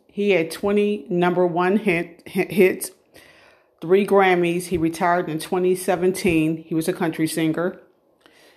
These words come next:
Kenny Rogers leaves behind five adult children and his wife. Now, I remember listening to Kenny Rogers' music. Now, at the time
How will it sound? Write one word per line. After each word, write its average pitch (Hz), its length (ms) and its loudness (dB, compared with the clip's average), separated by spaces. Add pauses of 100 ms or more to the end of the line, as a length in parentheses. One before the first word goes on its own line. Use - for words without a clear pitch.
(280)
Kenny 202 360 2
Rogers 175 440 4
leaves 175 300 0
behind 165 440 -2
five 170 340 0
adult 185 340 0
children 160 600 0
and 175 220 0
his 185 220 -2
wife. 156 480 2 (580)
Now, 156 200 -2
I 156 160 4
remember 170 600 0
listening 165 540 -2
to 165 140 -6
Kenny 160 320 -2
Rogers' 151 580 -2 (160)
music. 147 580 -2 (440)
Now, 156 500 -4
at 160 160 0
the 170 80 -2
time 165 680 -2